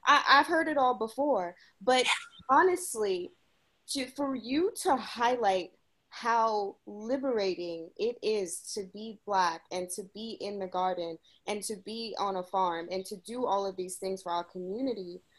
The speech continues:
you know, really, I mean, for somebody who may still be in that kind of, um, now, I mean, you have Instagram, you have all of these places and spaces and people, and, you know, you have all of these amazing Instagram accounts, but, you know, there is still a lot of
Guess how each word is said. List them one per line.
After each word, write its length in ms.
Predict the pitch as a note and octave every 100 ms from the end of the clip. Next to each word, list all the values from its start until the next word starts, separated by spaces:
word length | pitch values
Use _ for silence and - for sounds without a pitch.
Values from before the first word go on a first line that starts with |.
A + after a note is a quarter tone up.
| _ -
you 120 | G#3+
know, 420 | G3 F3 F3 F3 - _ _ _ _ _ _ _ _
really, 480 | G#3+ A3 C4 C#4+ B3+
I 80 | A#3
mean, 240 | A#3+ A3+ G#3+
for 100 | A#3+
somebody 520 | - B3+ C4+ B3+ A3+
who 240 | A#3 A#3+ G3+
may 240 | G3 B3
still 360 | - - A#3 A3+
be 240 | A3 G3+
in 180 | G3 G#3
that 220 | G3+ F#3+ -
kind 360 | G#3 F#3+ F#3
of, 180 | F3+ F3+ - _ _
um, 440 | F#3 F3 E3 F#3 G#3+
now, 340 | B3 E4 G4
I 100 | G3+
mean, 180 | A#3+ A#3
you 60 | A#3+
have 160 | A#3 -
Instagram, 440 | B3+ - G#3 G3
you 60 | G#3
have 100 | -
all 180 | G#3+ G#3+
of 80 |
these 200 | G#3 G3
places 440 | - A3+ A#3 G3 F#3
and 100 | F#3
spaces 400 | G3+ G#3 A3 F#3
and 140 | F#3
people, 340 | A#3+ B3 G3 F3+
and, 140 | F#3
you 60 | F#3
know, 220 | F#3 F3+ - -
you 100 | A3
have 100 | G3+
all 140 | G3
of 80 | G#3
these 100 | G#3
amazing 360 | F#3+ F#3+ G3 F#3+
Instagram 440 | G#3 A#3 G3 F3+ E3+
accounts, 360 | - G#3+ G#3+ -
but, 120 | F#3+
you 80 | G3
know, 240 | F#3+ F#3 -
there 240 | A#3 D4+
is 160 | C4 -
still 400 | - C4 C4 G3
a 20 |
lot 220 | F#3+
of 80 | G3